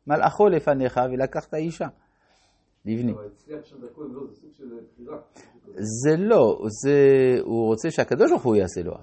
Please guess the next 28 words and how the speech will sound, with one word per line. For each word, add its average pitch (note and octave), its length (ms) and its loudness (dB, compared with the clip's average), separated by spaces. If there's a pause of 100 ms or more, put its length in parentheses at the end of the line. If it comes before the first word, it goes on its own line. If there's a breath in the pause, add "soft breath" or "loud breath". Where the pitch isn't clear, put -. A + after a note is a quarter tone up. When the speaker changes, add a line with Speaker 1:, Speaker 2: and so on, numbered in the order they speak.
Speaker 1:
אצל F#2 160 -10
הקדוש G2+ 300 -4
ברוך G#2 120 -4
הוא A2+ 120 -2
יכול G2+ 180 -2
להיות G2 80 -8
שהקדוש F#2+ 320 -6
ברוך F#2 100 -10
הוא G2+ 100 -6
יצליח A2 440 -2
את F#2+ 80 -4
דרכו F2+ 300 -4
או G2 160 0
לא. A3 180 0 (1080)
הרי F#2+ 140 -6
המלאך, G#2 520 2
גם G#2+ 180 2
הוא F3 120 0
צריך A2+ 280 0
סייעתא A2 320 -4
דשמיא. F#2+ 440 -6 (800)
כן? A2 120 -6 (920 soft breath)
טוב, A#2+ 200 8 (420)
ויאמר, E3 720 8 (400)
עשו, G#2+ 260 2
ויהי D#3+ 240 4
כאשר D#3 400 4
כילו C#3 560 2